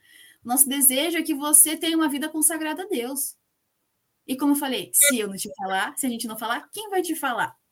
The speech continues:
Entende? Então, o nosso objetivo também é instrução positiva.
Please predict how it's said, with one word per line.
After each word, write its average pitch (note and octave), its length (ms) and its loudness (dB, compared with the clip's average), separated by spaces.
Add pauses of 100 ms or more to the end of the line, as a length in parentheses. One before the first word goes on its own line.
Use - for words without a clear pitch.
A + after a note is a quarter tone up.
(680)
Entende? A3 520 -6 (1040)
Então, C4+ 280 2
o - 20 0
nosso E4+ 180 2
objetivo D#4+ 380 0
também F4 400 0
é F4 60 0
instrução F4+ 800 4
positiva. E4 640 -2